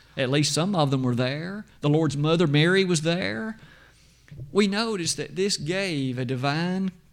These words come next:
approval and appreciation for the special character, of course, of marriage. In First Corinthians nine, verse number five, the powerful observation is made, "Do not the apostles of the Lord have the right to marry, to lead about a wife who is a believer?"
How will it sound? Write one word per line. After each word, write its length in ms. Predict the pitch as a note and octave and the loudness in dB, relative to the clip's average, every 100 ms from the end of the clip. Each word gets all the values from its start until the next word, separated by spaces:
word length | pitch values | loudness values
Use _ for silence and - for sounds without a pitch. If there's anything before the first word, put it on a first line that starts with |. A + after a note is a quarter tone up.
| - - _ - | -20 -20 _ -12
approval 600 | - - E3+ G3 G3 G3 | -10 0 2 2 2 -2
and 80 | D#3 | -2
appreciation 800 | D3 G3 - F#3 F3 E3 - C3 | -2 -4 -2 -2 0 0 -2 -6
for 140 | B2+ | -6
the 80 | A#2+ | -6
special 480 | - D3+ D#3+ D#3+ D#3+ | -4 -4 -6 -6 -8
character, 520 | - F3+ E3 D3 B2+ | -6 -2 -2 -4 -6
of 140 | B2 | -6
course, 260 | - C3+ C3 | -4 -4 -4
of 120 | A#2 | -6
marriage. 680 | C3 D#3+ F#3 E3+ B2 D#3+ - - - - - - _ _ | -6 -4 -6 -6 -8 -10 -12 -16 -20 -20 -20 -20 _ _
In 100 | G3+ | 0
First 260 | G#3+ G#3 - | 6 6 6
Corinthians 400 | A3 G#3+ G#3+ F#3 | 2 2 2 0
nine, 360 | G#3 A3+ G3+ | 0 0 0
verse 200 | E3+ E3+ | 0 -2
number 180 | F#3+ F#3+ | -2 -2
five, 680 | F3 G3+ G#3 G3+ D3 C#3+ - - | 0 0 0 2 0 -2 -6 -8
the 80 | |
powerful 640 | F#3 - G#3 A#3 A#3 G3+ G3+ | 4 4 6 4 2 2 2
observation 720 | G#3+ - F#3+ G3 A3+ A3 F3+ | 2 2 0 0 0 -2 -2
is 140 | D3 | -2
made, 400 | D#3 D#3 C#3 C3 - - - | 0 0 0 -2 -6 -16 0
"Do 200 | E3+ G#3 | 4 4
not 280 | F3+ G#3 G3 | 4 2 4
the 100 | F3 | 2
apostles 580 | E3 F#3+ G3 A3 B3+ G#3+ | 2 2 4 4 4 4
of 80 | |
the 80 | F#3 | 6
Lord 300 | F3 G3+ B3 | 8 10 10
have 160 | G#3 E3 | 8 6
the 80 | E3 | 6
right 400 | E3 F#3 A#3+ - - | 6 6 2 -2 0
to 100 | F#3 | 4
marry, 400 | E3+ F#3 G#3+ B3+ | 6 8 8 6
to 160 | - E3+ | 6 6
lead 200 | G3 G#3 | 6 6
about 220 | G3+ G3+ | 6 4
a 60 | |
wife 420 | D#3+ D#3 E3 A#3 A3+ | 4 2 2 0 0
who 120 | F#3+ | 2
is 100 | D#3 | 2
a 40 | |
believer?" 640 | D3 D3 E3+ G#3+ C#4 C#4+ | 2 0 -2 -4 -10 -12